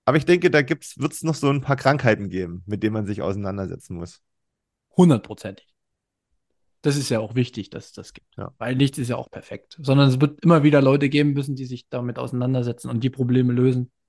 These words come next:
Speaker 2: Ähm, aber jetzt sag ich mal, was ich glaube.
Speaker 1: Mhm.
Speaker 2: Jetzt mal ganz speziell. Erstens,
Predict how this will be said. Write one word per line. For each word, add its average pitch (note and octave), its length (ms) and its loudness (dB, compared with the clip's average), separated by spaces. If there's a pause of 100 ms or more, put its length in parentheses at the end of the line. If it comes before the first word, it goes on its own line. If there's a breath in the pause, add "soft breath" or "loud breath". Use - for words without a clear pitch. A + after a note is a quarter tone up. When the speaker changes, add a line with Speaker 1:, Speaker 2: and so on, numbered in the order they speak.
(380)
Speaker 2:
Ähm, A#2 260 -8 (300)
aber D#3+ 140 4
jetzt G3 100 4
sag G3+ 200 4
ich - 120 -2
mal, A#2+ 180 4
was A2 180 -8
ich C3 100 -14
glaube. B2 420 -4 (380)
Speaker 1:
Mhm. A2+ 400 -10 (160)
Speaker 2:
Jetzt C#3 180 -2
mal C#3+ 120 4
ganz E3 220 4
speziell. D3+ 720 2 (320)
Erstens, G3 580 0